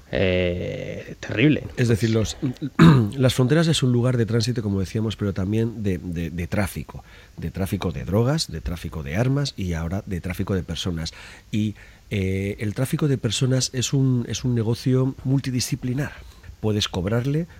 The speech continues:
Speaker 2: por cruzar una frontera, puedes cobrarle por darle seguridad, puedes cobrarle después de secuestrarle para que te pague dinero su familia, puedes robarle,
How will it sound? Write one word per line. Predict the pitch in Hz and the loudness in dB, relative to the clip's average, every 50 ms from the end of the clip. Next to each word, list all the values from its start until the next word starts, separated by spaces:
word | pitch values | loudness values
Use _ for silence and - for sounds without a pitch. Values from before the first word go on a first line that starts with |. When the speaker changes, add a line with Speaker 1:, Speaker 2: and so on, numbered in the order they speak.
| - - - | -20 -16 -6
Speaker 2:
por | - 92 87 - | -4 -4 -4 -4
cruzar | - 92 - - 104 104 | -6 -4 -2 0 0 0
una | 107 107 92 | 0 0 -2
frontera, | - - 76 71 90 85 73 69 69 - - - - - - - - | -2 -4 -6 -4 -4 -4 -4 -6 -8 -12 -16 -20 -20 -20 -20 -20 -8
puedes | - 90 87 87 85 - | -4 -2 0 0 -2 -2
cobrarle | - 82 78 80 90 95 110 113 | -2 -2 0 0 0 2 0 0
por | - - 82 71 | 0 -2 -4 -4
darle | 80 90 95 113 | -2 -2 -2 -2
seguridad, | 107 - 101 80 69 62 69 85 98 92 - - - - - - - - - - - - - - - - - | 0 -2 -2 -4 -4 -4 -4 -4 -4 -4 -6 -8 -14 -20 -20 -20 -20 -20 -20 -20 -20 -20 -18 -14 -12 0 4
puedes | 123 123 143 143 | 6 6 6 8
cobrarle | - 147 131 123 131 139 151 170 160 | 8 8 8 8 8 8 10 8 8
después | 131 - - 131 131 139 | 8 6 6 8 8 8
de | 139 | 8
secuestrarle | - 127 101 110 101 - - 127 135 127 117 95 82 | 8 6 4 2 2 4 4 4 4 6 4 2 2
para | - - 104 101 92 | 2 2 2 2 2
que | 92 85 | 0 -2
te | 95 92 | -4 -4
pague | - 101 98 104 | -2 0 0 2
dinero | 101 101 98 101 107 | 2 2 2 4 2
su | 110 - - 110 | 2 2 0 0
familia, | - 104 92 98 117 117 107 98 90 76 - - - - - - - | 2 2 4 4 4 4 4 2 0 -2 -6 -8 -14 -18 -18 -16 -6
puedes | - 110 98 110 90 | -4 0 2 2 2
robarle, | 80 90 80 127 160 135 98 60 - | 0 2 2 4 4 4 2 -2 -4